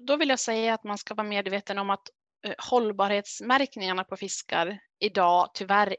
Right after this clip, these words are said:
inte säger särskilt mycket alls om hur fiskarna har haft det. Eh, utan när det gäller fiskar så,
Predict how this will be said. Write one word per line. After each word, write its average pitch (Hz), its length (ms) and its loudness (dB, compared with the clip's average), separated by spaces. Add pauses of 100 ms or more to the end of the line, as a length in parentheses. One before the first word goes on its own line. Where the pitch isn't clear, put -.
inte 208 500 -2
säger 175 360 -2
särskilt 175 360 -6
mycket 175 300 -8
alls 175 440 0
om 180 180 -8
hur 180 180 -6
fiskarna 180 720 -2 (180)
har 175 260 4
haft - 360 -2
det. - 200 0 (960)
Eh, 185 400 0
utan 202 380 2 (140)
när 220 140 -2
det 220 60 2
gäller 277 220 4
fiskar 233 600 0
så, 202 380 0